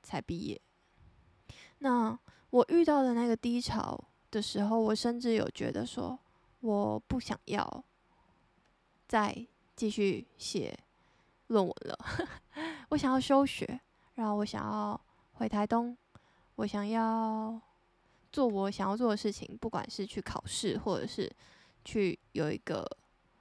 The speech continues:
嗯，英文都说一个 gap year，就是一个休憩期间。我不太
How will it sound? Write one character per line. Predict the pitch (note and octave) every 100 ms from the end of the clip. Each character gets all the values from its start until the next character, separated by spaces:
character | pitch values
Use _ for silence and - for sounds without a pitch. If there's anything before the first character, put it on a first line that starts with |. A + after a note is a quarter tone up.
| _ _ _
嗯， | - F#3 F3+ -
英 | A3
文 | G#3+ F3+
都 | F3+ F#3+
说 | - F#3 F3+
一 |
个 | F3+ F3
gap | - E3 -
year， | - D#3 - - _ _ _
就 | A#3+
是 | A3+
一 | A#3
个 | G#3+ G3+ F#3+ -
休 | - - B3 C4
憩 | - - C4+ G#3+ - -
期 | - G3+
间。 | F#3+ A3 G#3 G#3+ - _ _ _ - _ _ _ _ _ - _ _ -
我 |
不 | A3
太 | B3 A#3 A3 G#3